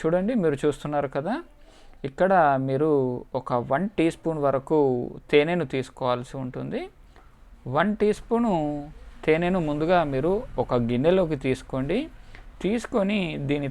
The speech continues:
తర్వాత మీరు రెండవ పదార్థమైనటువంటి నిమ్మకాయ, ఈ నిమ్మకాయ రసాన్ని కూడా తీసుకోవాల్సి ఉంటుంది. దీని యొక్క గింజలను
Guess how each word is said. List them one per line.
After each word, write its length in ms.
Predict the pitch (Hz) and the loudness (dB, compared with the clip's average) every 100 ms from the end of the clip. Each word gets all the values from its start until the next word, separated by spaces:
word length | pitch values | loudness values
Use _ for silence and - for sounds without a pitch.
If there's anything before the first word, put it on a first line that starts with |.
| 139 | 2
తర్వాత 340 | 139 185 185 170 | 4 4 2 0
మీరు 200 | 151 165 160 135 139 143 | 2 4 4 0 -2 0
రెండవ 280 | 143 160 202 175 | 2 4 4 6
పదార్థమైనటువంటి 920 | 143 131 139 131 131 127 127 127 147 127 120 - - - - - 139 139 | 6 6 2 -2 -2 -2 -2 0 2 2 0 -6 -14 -20 -20 -8 -2 0
నిమ్మకాయ, 500 | 151 190 196 139 151 247 370 - - - | 4 4 6 6 6 2 -2 -14 -10 -4
ఈ 40 | 135 135 | -2 -2
నిమ్మకాయ 480 | 147 208 226 196 180 160 131 127 | -2 0 2 4 4 4 4 0
రసాన్ని 340 | 120 151 143 139 | -2 -4 -6 -2
కూడా 160 | 135 131 | -2 -2
తీసుకోవాల్సి 580 | 123 - - 131 131 - | -4 -6 -4 -2 -2 -4
ఉంటుంది. 320 | 127 127 151 226 151 | -6 -6 -4 -2 0
దీని 180 | 143 135 | 0 -2
యొక్క 180 | 131 135 123 | -2 -2 -2
గింజలను 540 | 127 139 175 180 196 | 0 2 2 2 0